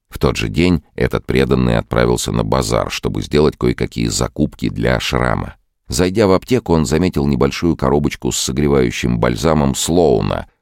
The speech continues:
на которой был изображён мужчина с усами.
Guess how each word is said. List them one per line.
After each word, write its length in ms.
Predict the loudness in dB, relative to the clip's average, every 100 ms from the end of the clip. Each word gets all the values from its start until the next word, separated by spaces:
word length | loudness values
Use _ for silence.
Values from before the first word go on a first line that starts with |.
| -10
на 140 | -6
которой 320 | -4 -2 0 0
был 220 | 0 0
изображён 480 | 0 0 0 2 2
мужчина 440 | 0 -2 -2 -2
с 140 | -2
усами. 500 | -2 0 0 -2 -6